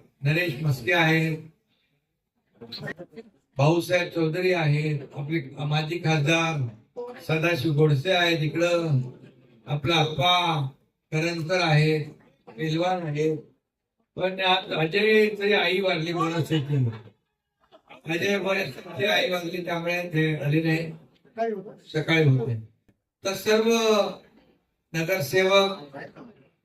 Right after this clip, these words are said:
पदाधिकारी, विविध संस्थांचे चेअरमन, सरपंच, उपसरपंच, शाखा प्रमुख, विभाग प्रमुख,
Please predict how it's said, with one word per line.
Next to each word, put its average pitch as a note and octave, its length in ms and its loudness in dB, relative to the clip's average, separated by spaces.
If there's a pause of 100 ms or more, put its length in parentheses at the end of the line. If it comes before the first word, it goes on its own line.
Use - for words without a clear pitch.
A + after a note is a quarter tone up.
(100)
पदाधिकारी, F3 1040 0 (460)
विविध F3 420 4
संस्थांचे E3+ 1300 -4 (440)
चेअरमन, E3 720 0 (580)
सरपंच, F3+ 600 0
उपसरपंच, E3+ 1000 0 (1300)
शाखा D#3 440 0
प्रमुख, F3 540 -6
विभाग D#3+ 360 0
प्रमुख, E3+ 480 -8